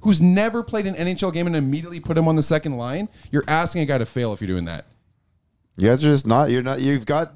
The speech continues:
Speaker 2: you've got prospects out there, and we're afraid to challenge
Speaker 1: I'm
Speaker 2: them.
Speaker 1: all about p-,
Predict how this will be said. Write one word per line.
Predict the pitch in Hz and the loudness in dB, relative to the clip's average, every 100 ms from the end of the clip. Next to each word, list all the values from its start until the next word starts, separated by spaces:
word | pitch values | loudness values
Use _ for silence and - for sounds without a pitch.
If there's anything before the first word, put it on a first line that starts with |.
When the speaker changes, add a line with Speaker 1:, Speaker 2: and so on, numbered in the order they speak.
| - | -2
Speaker 2:
you've | 123 | 0
got | 131 135 131 - | 4 2 0 -4
prospects | 113 131 - 139 120 | 0 0 0 -2 -2
out | 120 | 0
there, | 143 165 - - _ | 0 0 -2 -20 _
and | 101 104 | 0 2
we're | 104 107 | 2 0
afraid | - 127 | 0 -2
to | 117 | -2
challenge | - 101 95 | -2 0 0
Speaker 1:
I'm | 131 | 0
Speaker 2:
them. | 175 | 0
Speaker 1:
all | 180 226 | 2 0
about | 160 151 160 _ _ _ | 0 -2 -4 _ _ _
p-, | - | -14